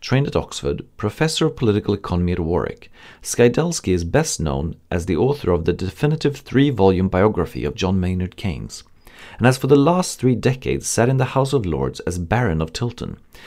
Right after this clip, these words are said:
affiliated at different times with a variety of political parties, and sometimes none at all. During the early Blair years, he was a Conservative, and even served as opposition spokesman on economic matters in the upper chamber.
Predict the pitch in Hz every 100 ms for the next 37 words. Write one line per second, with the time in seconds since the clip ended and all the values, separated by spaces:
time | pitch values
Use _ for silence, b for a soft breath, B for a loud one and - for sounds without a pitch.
0 | B - 110 - 156 139 95 87 - -
1 | - - 71 80 78 95 98 98 123 113
2 | 147 131 92 87 82 80 76 82 - -
3 | 107 85 60 - - B B B 87 -
4 | 135 135 76 65 73 85 117 - - _
5 | _ _ _ b b b b - 107 95
6 | 95 104 92 98 110 135 76 65 76 -
7 | - 92 95 98 - 120 147 - - -
8 | - _ _ 113 139 156 - 117 98 107
9 | - 113 127 131 127 - - - - 80
10 | 85 87 98 110 117 76 65 65 - -
11 | 95 95 - - 135 127 -